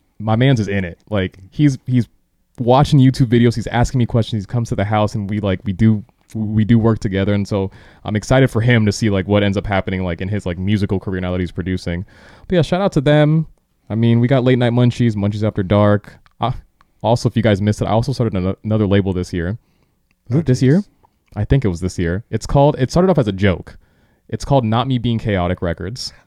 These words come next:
Speaker 2: Okay. <laughs> I didn't understand. I just thought it was a poorly written sentence when
Speaker 1: No,
Speaker 2: you said <laughs>
Speaker 1: no, it is not a poorly <laughs> written sentence. It is
Speaker 2: That's
Speaker 1: a,
Speaker 2: so funny.
Speaker 1: it
Speaker 2: I
Speaker 1: is a,
Speaker 2: skipped over
Speaker 1: it
Speaker 2: it
Speaker 1: is
Speaker 2: on
Speaker 1: a,
Speaker 2: purpose.
Speaker 1: it is a
Speaker 2: Sorry.
Speaker 1: label that is very real. And the reason,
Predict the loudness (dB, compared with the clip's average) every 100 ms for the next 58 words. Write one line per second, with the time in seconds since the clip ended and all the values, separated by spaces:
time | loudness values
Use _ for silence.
0 | _ _ -12 -2 -2 -2 2 4 4 -2
1 | -4 -2 0 0 -2 -4 -6 -6 -4 -4
2 | -4 -2 -2 -4 -4 -4 -4 -2 -4 -6
3 | -6 -6 -6 -4 2 4 4 4 4 2
4 | -4 -10 -6 0 4 4 4 4 2 -4
5 | 0 2 4 2 2 2 2 0 -2 -2
6 | 2 4 6 6 6 4 2 2 4 6
7 | 6 6 4 0 -16 -18 -12 -6 0 4
8 | 4 4 4 2 4 4 6 6 4 4
9 | 4 4 6 6 6 4 4 4 6 6
10 | 6 6 4 4 6 6 4 2 2 4
11 | 6 6 4 2 0 -6 -8 -2 2 4
12 | 4 4 4 6 4 2